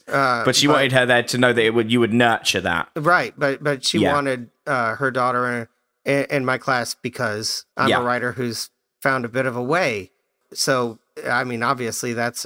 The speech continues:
Speaker 1: that's just amazing.
Speaker 2: That's wonderful.
Speaker 1: You know?
Speaker 2: That's so wonderful. That's, that's just, like, a nice way of giving back as well. Like, you know, you get to, you get to cultivate the next generation. Like,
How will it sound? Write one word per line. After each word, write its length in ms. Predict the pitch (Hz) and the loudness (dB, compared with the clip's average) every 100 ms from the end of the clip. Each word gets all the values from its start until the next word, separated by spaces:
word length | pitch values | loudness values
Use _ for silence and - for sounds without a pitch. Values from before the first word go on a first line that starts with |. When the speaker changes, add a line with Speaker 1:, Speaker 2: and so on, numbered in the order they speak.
| - | -10
Speaker 1:
that's 420 | 127 120 - - - | -6 -6 -6 -14 -12
just 240 | - 117 - | -8 -6 -6
amazing. 500 | 120 156 165 110 95 _ _ _ _ - | -4 -2 -2 -6 -14 _ _ _ _ -4
Speaker 2:
That's 200 | 143 120 | -4 -2
wonderful. 420 | 104 101 95 110 | 0 0 -2 -2
Speaker 1:
You 60 | 131 | 0
know? 160 | 120 113 | 0 0
Speaker 2:
That's 200 | 123 - | -2 -2
so 320 | - 127 95 | 0 0 0
wonderful. 560 | 87 85 87 87 85 - _ - | -2 -6 -6 -6 -6 -8 _ 0
That's, 180 | 151 - | 0 2
that's 200 | 196 180 | -2 -2
just, 180 | 180 175 | 0 0
like, 100 | 170 | 0
a 60 | 156 | 0
nice 180 | 147 | 0
way 120 | 160 131 | 0 0
of 60 | |
giving 280 | 143 135 120 | 0 0 0
back 320 | 127 123 - | 2 2 0
as 120 | 98 113 | -4 0
well. 220 | 110 98 | 0 2
Like, 260 | 95 92 - | 0 -2 -2
you 60 | |
know, 60 | 101 | -2
you 180 | 98 113 | 0 0
get 160 | 120 - | 0 -2
to, 280 | 113 - 117 | -2 -2 0
you 40 | |
get 120 | 120 | 0
to 60 | - | -2
cultivate 400 | - 127 120 120 | 0 0 2 0
the 60 | 120 | 0
next 120 | - | 2
generation. 520 | 120 120 131 - 87 | 2 2 2 0 0
Like, 180 | 87 90 | 0 -2